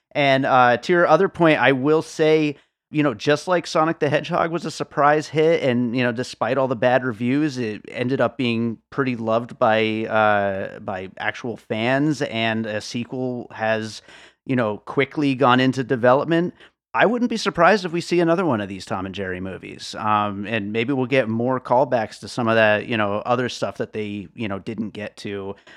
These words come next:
uh, like the stand-up bass and, and all that, because, uh, yeah, it seems like people are enjoying this movie, and I am very happy for that.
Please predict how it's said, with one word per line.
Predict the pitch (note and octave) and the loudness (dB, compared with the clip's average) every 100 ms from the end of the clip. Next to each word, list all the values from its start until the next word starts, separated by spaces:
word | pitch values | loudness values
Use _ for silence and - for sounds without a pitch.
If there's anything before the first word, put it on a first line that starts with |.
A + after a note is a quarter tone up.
| - | -10
uh, | - G#2 | -6 -4
like | G2+ - | -4 -6
the | |
stand-up | G#2+ A2 G#2+ G#2 F2+ | -10 -6 -4 -4 -6
bass | G2+ G2 G#2 - | -8 -8 -8 -10
and, | G2 G2 G2 | -10 -10 -10
and | G#2 G2 | -10 -8
all | G#2 G2+ | -6 -4
that, | G2+ F#2+ | -4 -8
because, | - A2+ C3+ A2+ - - _ _ _ - | -12 -6 -2 -2 -6 -20 _ _ _ -4
uh, | A#2 A2 A2 A2+ | 2 4 4 2
yeah, | F3+ | -2
it | A#3+ | -2
seems | - D3 | 0 0
like | F#3 F3+ | 0 -4
people | - C3+ B2+ D3+ D3 | -4 -4 -2 -2 4
are | A#2 B2 | 6 6
enjoying | C#3+ A#2 B2+ C#3+ | 4 0 0 0
this | C#3+ - | -2 -2
movie, | A#2 A2+ C3 D#3+ F#3 - | -2 -2 -2 -4 -6 -6
and | A#2 A2+ B2+ C3 | -2 0 0 0
I | G#2+ G#2 | 0 -2
am | C#3 C#3+ | -2 -2
very | C#3 D#3+ | -2 -2
happy | D3 C4 - | -4 -6 -12
for | - - | -14 -14
that. | - - | -14 -16